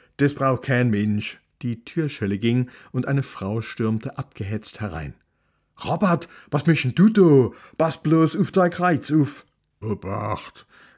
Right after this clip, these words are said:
raunte der Mann ihm zu. Mei Chefin ist wieder da. Und an sie gewandt verkündete er den Erfolg auf ganzer Linie.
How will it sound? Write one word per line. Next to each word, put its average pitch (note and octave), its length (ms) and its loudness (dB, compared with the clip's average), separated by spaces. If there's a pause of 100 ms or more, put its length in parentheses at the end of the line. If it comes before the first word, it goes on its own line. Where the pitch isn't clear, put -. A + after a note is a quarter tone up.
(160)
raunte A2+ 380 -2
der A2 120 0
Mann A2 200 -2
ihm A#2 140 -4
zu. A#2 400 -4 (240)
Mei G#2 320 -2
Chefin A#2+ 480 0
ist A#2 200 -2
wieder A2+ 220 -2
da. A2+ 520 -2 (340)
Und C3 240 0
an C3+ 160 -2
sie C#3 180 -4
gewandt A2 380 -2
verkündete D3 680 -2
er C3 140 0
den B2 160 0
Erfolg C3+ 560 -2
auf - 220 -10
ganzer G2+ 360 -4
Linie. G#2+ 420 -2